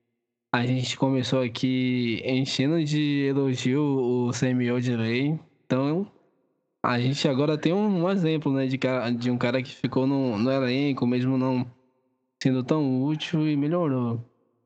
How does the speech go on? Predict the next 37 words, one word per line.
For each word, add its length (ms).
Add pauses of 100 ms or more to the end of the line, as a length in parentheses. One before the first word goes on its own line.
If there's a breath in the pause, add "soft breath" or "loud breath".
(680)
E 80
é 80
como 280
todas 260
as 140
franquias 480
da, 60 (120)
da 180
N 160
B 300
A 600
fazem, 280
né? 260 (400)
Né? 240
Um 240
ou 80
dois 340
caras 400
que 160
chegam 340
em 80
um 120
time 480 (320)
e 60
conseguem 680 (640 soft breath)
ser 80
regular 380
de 100
começo. 680 (560)
O 140
resto 400
você 200
tem 140
que 80
trabalhar 540
mesmo, 500
usar, 540